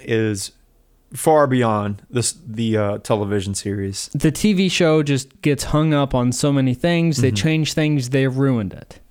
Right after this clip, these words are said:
Speaker 2: But in The Last of Us, episode one, it's the event of how it begins for th-, what we perceive to be the protagonist.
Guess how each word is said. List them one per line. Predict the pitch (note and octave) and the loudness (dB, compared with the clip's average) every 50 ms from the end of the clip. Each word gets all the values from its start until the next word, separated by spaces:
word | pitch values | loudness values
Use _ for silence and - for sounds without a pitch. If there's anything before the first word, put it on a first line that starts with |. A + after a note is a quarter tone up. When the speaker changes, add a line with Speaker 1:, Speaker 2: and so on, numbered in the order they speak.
| _ _ _ _ _ - | _ _ _ _ _ -4
Speaker 2:
But | D3+ C#3 D#3 D3+ C#3+ C3+ - | -2 2 2 2 2 2 2
in | E3 D#3+ | 2 2
The | D3+ | 2
Last | C3 C#3 D3 D3+ E3+ F3 - D#3+ | 2 2 2 2 2 0 0 0
of | C#3+ C#3 | 0 2
Us, | B2+ A2+ G#2+ G2+ - - - - - _ _ _ _ _ - | 2 0 0 0 -2 -4 -6 -8 -10 _ _ _ _ _ -4
episode | C#3+ C3+ C#3+ D3 - - D3+ D3 D3 | -2 0 0 2 2 2 2 2 2
one, | C#3 C#3+ C#3+ C3+ B2+ A#2 G2+ F#2+ F#2+ F#2+ F#2 - - _ _ _ _ - | 2 2 2 2 0 0 -2 -4 -4 -6 -8 -10 -16 _ _ _ _ -2
it's | C#3+ C#3 - - | -2 0 -2 -2
the | - D3+ D3+ C#3+ | 0 2 2 2
event | C3+ B2+ C#3 D3+ D3+ C#3+ - | 2 2 2 0 0 0 -2
of | C#3+ C#3+ B2+ | -2 -2 0
how | C3+ E3 G3 G3 | 0 2 2 2
it | F#3+ F3+ | 2 2
begins | F#3 D#3+ E3+ E3+ E3+ D#3+ | 2 2 2 2 0 0
for | - - E3 D#3 D3+ C#3+ | 0 0 0 2 2 0
th-, | C3 C#3 - | 0 -4 -8
what | - - A#2+ C#3+ E3 D3+ D3+ E3 E3+ F3 D#3 - - | -12 -12 -8 -4 -2 0 2 2 4 2 2 0 -2
we | D#3+ D3+ D#3 D3+ D3 C#3+ | -2 0 2 2 2 0
perceive | - - D#3 C3+ - - G3+ F#3 E3+ D3 - | 0 0 0 0 0 0 0 2 0 0 0
to | - D3+ | 0 0
be | D3 C#3+ C3+ | 2 0 0
the | B2 C3 | 0 -2
protagonist. | A2+ - C3 A#2 - B2+ A#2 G#2 G2+ G2+ G2+ G#2 G#2+ A2+ A#2 - - - - | -2 -2 -2 -2 0 -2 -2 -2 -2 -2 -2 -2 -2 -2 -4 -4 -6 -10 -12